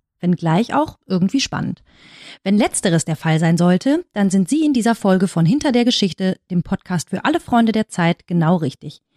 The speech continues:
Denn wir wagen heute einen Ausflug in die Welt der neuen Währungen. Gemeinsam mit Lisa Nienhaus, Finanzexpertin und Leiterin des Frankfurter Büros der Zeit, sprechen wir heute über ein Experiment.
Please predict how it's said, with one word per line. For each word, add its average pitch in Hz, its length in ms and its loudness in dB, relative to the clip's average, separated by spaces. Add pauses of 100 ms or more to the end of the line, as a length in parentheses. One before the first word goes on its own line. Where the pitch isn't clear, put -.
(360)
Denn 185 180 -2
wir 269 220 0
wagen 226 280 4
heute 196 220 0
einen 170 180 0
Ausflug 202 380 -2
in 170 80 -2
die 160 160 -2
Welt 196 220 0
der 175 80 -2
neuen 165 280 2
Währungen. 151 460 -6 (800)
Gemeinsam 262 560 2
mit 220 80 0
Lisa 285 300 2
Nienhaus, 202 520 2
Finanzexpertin 247 1000 -2
und 196 100 -2
Leiterin 208 460 0
des 202 120 -2
Frankfurter 196 500 -4
Büros 185 380 0 (100)
der 135 120 -14
Zeit, 156 380 -6 (420)
sprechen 190 320 -2
wir 285 220 0
heute 214 240 0
über 190 200 -2
ein 208 140 0
Experiment. - 720 -4